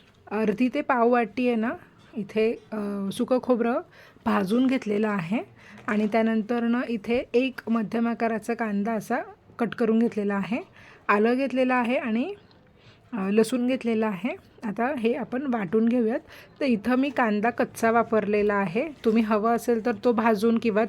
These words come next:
तळून देखील यात वापरू शकता, पण कच्चा वापरलेला आहे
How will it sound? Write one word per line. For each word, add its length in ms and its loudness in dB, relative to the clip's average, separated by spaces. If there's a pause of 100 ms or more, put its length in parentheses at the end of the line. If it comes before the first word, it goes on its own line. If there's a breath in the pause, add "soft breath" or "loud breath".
तळून 300 8
देखील 320 2
यात 220 0
वापरू 240 -2
शकता, 360 -4 (460 loud breath)
पण 120 2
कच्चा 360 0
वापरलेला 520 2
आहे 160 2